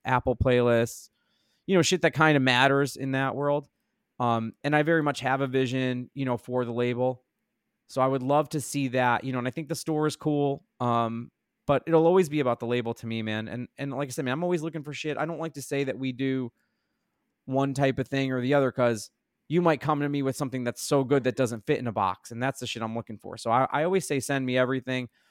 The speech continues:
Again, dude, I have, there's so many tools available that, like, I'm pretty fortunate, dude, that I can help a lot of people, whether the position is they're just starting out and they don't know how to fucking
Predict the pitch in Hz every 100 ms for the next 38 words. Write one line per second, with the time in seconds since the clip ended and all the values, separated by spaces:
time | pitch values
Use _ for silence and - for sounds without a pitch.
0 | _ 127 135 139 127 135 139 147 131 170
1 | 165 165 151 - 156 147 123 131 160 147
2 | 123 120 117 123 120 - _ _ _ _
3 | _ - - - 147 160 208 214 202 170
4 | - _ _ - - 180 185 160 135 143
5 | 135 131 123 131 185 - 127 139 151 139
6 | - 170 127 120 131 127 120 135 131 135
7 | 139 131 113 104 127 123 123 147 - -
8 | 139 131 117 120 147 151 131 131 123 120
9 | 127 120 120 120 120 110